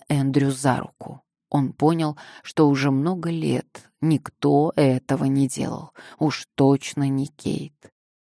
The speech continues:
Пальцы у Оливии были холодные. «Боюсь, она ушла». «Да, думаю, у нее кто-то был».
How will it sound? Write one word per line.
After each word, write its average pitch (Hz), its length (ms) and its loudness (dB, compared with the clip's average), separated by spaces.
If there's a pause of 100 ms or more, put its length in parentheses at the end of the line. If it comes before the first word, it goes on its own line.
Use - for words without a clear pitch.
(140)
Пальцы 196 480 2
у 190 140 2
Оливии 175 680 -2
были 131 320 2
холодные. 135 760 0 (1080)
«Боюсь, 180 540 4
она 143 300 2
ушла». - 520 -6 (1040)
«Да, 170 520 4
думаю, 143 640 0
у 160 120 0
нее 147 320 6
кто-то 143 460 -2
был». 127 380 -2